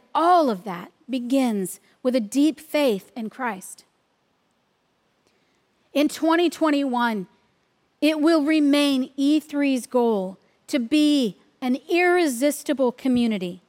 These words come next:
of radically transformed disciples, dwelling at the intersection of deep faith, authentic community, and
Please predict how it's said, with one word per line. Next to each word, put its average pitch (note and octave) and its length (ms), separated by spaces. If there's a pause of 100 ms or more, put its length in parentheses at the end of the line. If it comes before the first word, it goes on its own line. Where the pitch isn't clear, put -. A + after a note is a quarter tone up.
(560)
of C#4+ 260
radically F#4 720
transformed D#4+ 800
disciples, A#3 680 (380)
dwelling E4 680
at B3 200
the D#4 220
intersection D#4+ 880 (400)
of A#3+ 220
deep E4 280
faith, F#3+ 600 (400)
authentic F4 800
community, G3 640 (440)
and C4+ 220